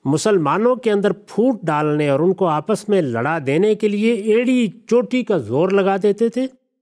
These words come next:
औस और खजरज के लोग ख़ास तौर पर उनके हदफ थे, यानी जो असल कबाइल थे मदीने में, वो औस और खजरज के कबाइल थे। उन्हीं के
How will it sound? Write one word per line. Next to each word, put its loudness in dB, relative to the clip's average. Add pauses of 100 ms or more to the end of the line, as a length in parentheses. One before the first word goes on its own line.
(160)
औस 0
और 2
खजरज -2
के 0
लोग 0 (560)
ख़ास -2
तौर 0
पर -2
उनके 0
हदफ -4
थे, -6 (280)
यानी -8
जो -6
असल -2
कबाइल -4
थे -6 (340)
मदीने 0
में, 0
वो 2
औस 0
और -4
खजरज -4
के -6
कबाइल -2
थे। -6 (360)
उन्हीं 0
के 0